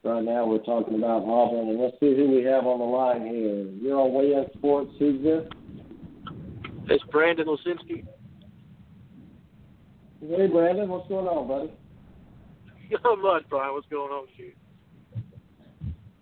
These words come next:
Speaker 1: Uh, just talking some football, doing what we love.
Speaker 2: Uh-huh. Uh, put that Jim Harbaugh rumor to bed.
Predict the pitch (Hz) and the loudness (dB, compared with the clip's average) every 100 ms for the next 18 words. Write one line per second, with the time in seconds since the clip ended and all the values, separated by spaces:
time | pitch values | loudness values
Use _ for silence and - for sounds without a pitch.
0 | - 127 131 131 139 - 139 143 151 139 | -12 -6 -4 -2 -4 -2 2 2 2 -4
1 | 143 - 151 131 120 117 117 113 135 135 | -6 -4 -2 -2 -2 -2 -2 -4 -4 -2
2 | 139 135 135 117 104 101 - _ _ _ | -2 -2 -4 -4 -6 -10 -14 _ _ _
3 | _ _ _ _ _ _ _ _ _ _ | _ _ _ _ _ _ _ _ _ _
4 | _ _ _ 170 - 131 139 - - _ | _ _ _ -4 0 -2 -2 -8 -12 _
5 | _ _ _ - 139 170 156 - _ - | _ _ _ -2 2 2 0 -8 _ -6
6 | 214 170 135 170 175 156 160 175 147 131 | -4 -4 -4 -4 -4 -4 -4 0 0 0
7 | 143 151 143 120 - 151 143 | -2 -2 -6 -8 -6 -2 -2